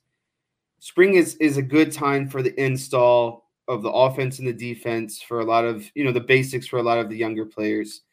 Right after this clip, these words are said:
Um, and so the, the spring game is partially kind of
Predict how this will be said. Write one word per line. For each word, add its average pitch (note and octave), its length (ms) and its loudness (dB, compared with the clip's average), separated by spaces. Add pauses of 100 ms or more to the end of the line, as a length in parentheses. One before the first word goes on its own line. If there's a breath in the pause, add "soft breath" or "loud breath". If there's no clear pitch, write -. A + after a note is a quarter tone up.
(560)
Um, A#2 560 2
and C#3+ 180 -2
so D3 200 -2
the, C3+ 320 0
the B2 160 -4
spring E3 480 2
game C#3+ 720 2 (280)
is B2+ 140 -4
partially D#3 560 0
kind C#3+ 340 -2
of C3 380 2